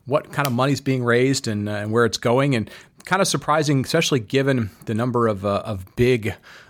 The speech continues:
uh, I P Os that have happened this year. So Uber and, um,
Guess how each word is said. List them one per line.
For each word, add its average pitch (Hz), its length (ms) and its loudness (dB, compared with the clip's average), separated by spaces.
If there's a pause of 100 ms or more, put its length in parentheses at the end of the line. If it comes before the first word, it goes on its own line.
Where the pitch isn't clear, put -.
(120)
uh, 104 400 -6
I 120 120 -2
P 120 200 -4
Os 117 200 0
that 107 60 -4
have 92 80 -10
happened 92 280 -6
this 92 180 -6
year. - 160 -6
So 87 240 -4
Uber 110 640 0
and, 87 400 -8
um, 82 480 -10